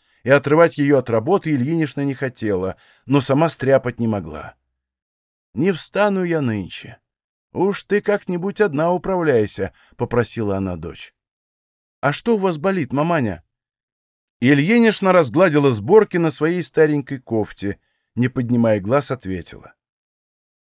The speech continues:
«Всё болит. Кубыть, всё у меня в серёдке отбито. С молоду, бывало, покойничек отец твой разгневается и зачнёт меня бить, а кулачи-то у него были железные.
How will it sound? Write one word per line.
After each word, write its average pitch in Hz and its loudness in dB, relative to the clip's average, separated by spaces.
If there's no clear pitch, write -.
«Всё 208 -2
болит. 90 -10
Кубыть, 156 -4
всё 196 0
у 190 2
меня 185 0
в - -8
серёдке 165 -4
отбито. 120 -10
С - -12
молоду, 190 2
бывало, 170 2
покойничек 165 -2
отец 180 -4
твой 123 -2
разгневается 143 -2
и 135 -6
зачнёт 139 -2
меня 185 -6
бить, 170 -14
а 156 0
кулачи-то 151 0
у 135 -4
него 135 -2
были 117 -4
железные. 117 -6